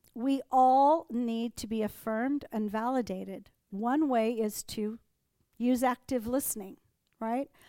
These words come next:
"Okay, I hear what you said. This is what I, my understanding of what you said." So I'm gonna tell you a little story about Bill and I. Okay, you wanna hear it? <laughs> Okay.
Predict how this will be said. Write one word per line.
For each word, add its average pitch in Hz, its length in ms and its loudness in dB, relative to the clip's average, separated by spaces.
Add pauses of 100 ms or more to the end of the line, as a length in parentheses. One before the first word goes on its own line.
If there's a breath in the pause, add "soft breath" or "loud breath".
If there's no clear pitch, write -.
(320 soft breath)
"Okay, 233 340 0
I 320 40 2
hear 240 240 -2
what 277 140 -6
you 294 100 -2
said. 233 400 0
This 226 200 -8
is - 120 -18
what 233 180 -6
I, 233 120 -8
my 220 260 -2
understanding 214 560 -4
of 196 60 -6
what 196 100 -10
you 202 80 -10
said." 190 240 -14 (220 soft breath)
So - 80 -6
I'm 269 40 4
gonna 277 100 6
tell 320 180 4
you 311 80 4
a 294 60 6
little 277 100 2
story 254 280 -2
about 220 280 -4
Bill 220 180 0
and 202 140 -2
I. 151 260 -16 (320)
Okay, 233 160 -2
you 233 140 0
wanna 233 160 0
hear 247 180 0
it? 277 160 -2 (160)
<laughs> - 640 -10
Okay. - 320 -2